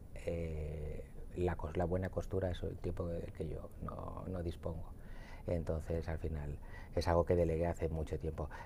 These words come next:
Pero también es verdad que yo no soy modisto, yo soy diseñador. Mi herramienta no es el, el, la aguja, mi herramienta es el lápiz. Yo dibujo, yo proyecto, yo diseño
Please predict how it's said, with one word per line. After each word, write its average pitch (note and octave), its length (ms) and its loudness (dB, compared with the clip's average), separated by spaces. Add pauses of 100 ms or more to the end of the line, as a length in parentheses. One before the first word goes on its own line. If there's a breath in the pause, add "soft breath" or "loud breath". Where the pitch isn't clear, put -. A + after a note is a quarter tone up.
Pero G#2 120 12
también A#2 280 12
es C#3 100 6
verdad A#2 480 8
que F2 160 6
yo G#2 260 8 (360)
no G#2+ 240 6
soy G#2+ 160 2
modisto, E2+ 500 2 (720)
yo F2+ 160 4
soy G#2+ 140 4
diseñador. D#2 560 -2 (320)
Mi F#2+ 120 6
herramienta G#2+ 600 6
no G2+ 280 4
es F#2+ 380 2
el, E2+ 460 2 (360 loud breath)
el, F#2 340 6
la F#2+ 80 8
aguja, F2 360 4
mi E2+ 100 -2
herramienta D#2+ 320 2
es F#2 80 4
el D#2+ 120 6
lápiz. D2+ 300 -2 (840 loud breath)
Yo E2 480 4
dibujo, G2+ 720 4 (120)
yo D#2+ 260 2
proyecto, F#2 760 4
yo E2 220 2
diseño F#2 640 2